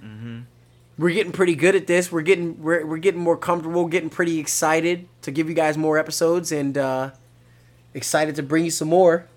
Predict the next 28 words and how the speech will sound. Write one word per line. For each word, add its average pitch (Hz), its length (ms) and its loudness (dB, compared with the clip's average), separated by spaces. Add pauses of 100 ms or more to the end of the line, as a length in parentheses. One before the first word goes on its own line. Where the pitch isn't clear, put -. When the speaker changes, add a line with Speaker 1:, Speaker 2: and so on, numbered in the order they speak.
(160)
Speaker 1:
Yeah, 208 420 -2
and, 190 280 -2
um, 185 380 -8 (220)
like - 160 -16
I 170 60 -10
said, 180 280 -10
we 175 120 -8
have 160 160 -12
a 151 80 -6
bag 135 460 -6
of - 100 -10
topics. - 800 -10
Speaker 2:
Your 160 120 4
bag 180 380 8
of 175 80 2
topics. 151 460 4
I 180 80 2
mean, 196 180 4
Speaker 1:
Yeah. 147 260 -6
Speaker 2:
that's 220 220 8
why 226 160 10
it's 185 120 2
so 202 220 6
hard 185 360 6
for 165 180 0
us 170 200 2
to, 175 100 0
like, 147 340 2